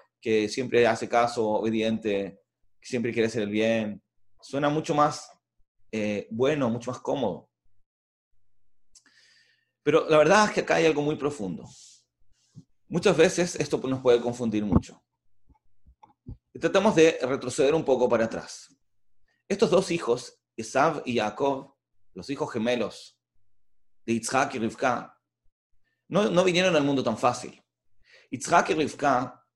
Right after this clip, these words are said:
no podían tener hijos. Veinte años ellos esperaron tener sus hijos. En esos veinte años, Yitzhak y Rivka rezaban constantemente para que Hashem les otorgue descendientes. Durante veinte años estaban rezando,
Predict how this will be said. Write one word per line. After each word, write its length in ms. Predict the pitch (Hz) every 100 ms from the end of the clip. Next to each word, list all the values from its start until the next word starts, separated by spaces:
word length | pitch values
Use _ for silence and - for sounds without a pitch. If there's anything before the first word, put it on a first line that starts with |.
| _ - -
no 140 | 147
podían 260 | 165 156 151
tener 200 | 147 131
hijos. 520 | 117 87 - - _ _ - _ _ _ _ _ _ _ _
Veinte 340 | 117 185 202 190
años 440 | 185 175 147 -
ellos 280 | 143 139 131
esperaron 540 | 131 - 120 131 131 117
tener 240 | 107 107
sus 220 | - 101
hijos. 440 | 82 - - - _ _ _ _
En 100 | -
esos 200 | 143 156
veinte 260 | 127 147 131
años, 500 | 135 147 165 - -
Yitzhak 460 | - - 131 147 -
y 40 |
Rivka 580 | 113 104 - 127 147 147 -
rezaban 600 | 113 - 139 147 151 139 - _
constantemente 1040 | - 110 - 156 156 135 131 120 117 104 - _ _
para 220 | - 110 110
que 80 |
Hashem 500 | 110 120 135 135 131 - _
les 120 | 113
otorgue 580 | 117 120 117 107 104 - _ _ - - - -
descendientes. 800 | 104 110 92 85 - _ - _ _ _ _ - _ _ _ _ _ _ _ _ _ _ _ _ -
Durante 260 | - 185 190
veinte 260 | 202 226 196
años 220 | 185 180
estaban 300 | 160 139 139
rezando, 460 | 131 85 76 -